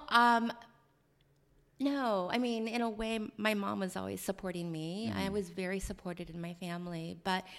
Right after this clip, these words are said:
Speaker 1: whenever I chose men, all the men that I would choose usually needed some sort of support.
Speaker 2: Hmm.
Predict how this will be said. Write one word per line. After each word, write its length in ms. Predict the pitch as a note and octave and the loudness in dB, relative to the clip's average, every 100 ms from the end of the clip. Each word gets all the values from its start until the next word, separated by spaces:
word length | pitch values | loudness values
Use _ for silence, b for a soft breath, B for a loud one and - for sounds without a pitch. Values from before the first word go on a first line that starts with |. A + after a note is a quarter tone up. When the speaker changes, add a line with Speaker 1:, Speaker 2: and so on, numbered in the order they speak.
| B B | B B
Speaker 1:
whenever 720 | G#3+ A3 - G#3 G#3 G#3 G3+ - | -4 -2 2 2 4 4 2 0
I 420 | F#3+ F#3 F#3 F#3 F#3 | -2 0 0 -2 -2
chose 480 | - F3 F3 F#3 - | -2 0 0 -4 -6
men, 580 | F3 F3 G3 A#3 C4 - - _ - | -6 -4 -4 -4 -4 -8 -14 _ -2
all 220 | F#3 F#3 | -2 -2
the 120 | F#3+ | -4
men 400 | F3+ F3+ F3 F3 | -4 -4 -4 -6
that 100 | F3 | -6
I 160 | E3+ E3+ | -6 -6
would 160 | E3+ | -6
choose 580 | - E3 E3 E3 E3 - - _ _ | -6 -4 -2 -4 -6 -12 -18 _ _
usually 720 | F#3+ F#3 F3 F3 F3 E3+ E3+ E3+ | -6 -4 -2 -2 -4 -4 -6 -6
needed 300 | E3+ E3 D#3+ | -6 -8 -8
some 220 | - E3 | -8 -8
sort 200 | E3 D#3 | -6 -8
of 80 | D#3 | -4
support. 560 | - - - - - - - | -6 -6 -8 -8 -10 -12 -8
Speaker 2:
Hmm. 180 | F#2 | -6